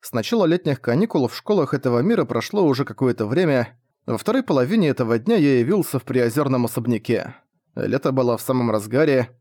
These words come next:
однако погода стояла слегка пасмурная, не очень летняя, солнечного света было маловато, ветерок какой-то вялый, и да,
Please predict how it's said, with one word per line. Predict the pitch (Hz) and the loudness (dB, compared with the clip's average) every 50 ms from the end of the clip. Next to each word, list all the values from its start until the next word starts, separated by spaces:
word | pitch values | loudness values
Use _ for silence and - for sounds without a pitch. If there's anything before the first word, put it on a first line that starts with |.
| _ _ | _ _
однако | - - - 139 220 240 - 160 | -6 -4 -2 -2 -2 -2 -2 -4
погода | - 135 120 196 208 180 147 | -4 -2 -2 0 0 0 -2
стояла | - - 131 147 156 139 120 | -2 0 0 2 2 2 0
слегка | - - 117 - - - 113 | 0 -4 -6 -6 -4 -6 -4
пасмурная, | - - 208 - - 170 151 143 135 135 131 120 120 - _ _ _ _ _ | -2 -2 -4 -2 0 0 0 2 2 2 2 0 -2 -4 _ _ _ _ _
не | - 214 240 | -2 0 2
очень | 208 143 113 - - 123 104 | 2 2 0 0 -2 -4 -2
летняя, | 107 156 185 - - 139 131 127 120 117 - - _ _ _ _ _ - | 0 -2 -2 0 0 0 2 2 2 0 -4 -8 _ _ _ _ _ -14
солнечного | - - 247 247 226 196 - - 151 131 120 113 | -6 -2 0 0 0 0 0 -2 -2 0 0 0
света | - - 165 185 - 135 | -2 -2 -4 -2 -2 -2
было | 120 113 139 135 123 | 0 2 2 2 2
маловато, | 120 113 110 110 110 113 156 185 175 - 135 127 120 - - _ _ _ _ | 2 2 2 2 2 2 2 0 2 2 2 0 0 -2 -8 _ _ _ _
ветерок | - 120 117 - 202 262 254 | -6 -4 -2 0 0 -2 -2
какой-то | - 160 - - 151 - 135 123 | -4 -6 -4 -2 -2 0 0 0
вялый, | 113 139 180 165 139 131 127 117 - - _ _ _ _ - | 2 2 2 2 4 2 2 0 -2 -8 _ _ _ _ -6
и | - 113 | -4 -2
да, | - 110 113 139 156 156 - | 0 2 2 2 2 0 -2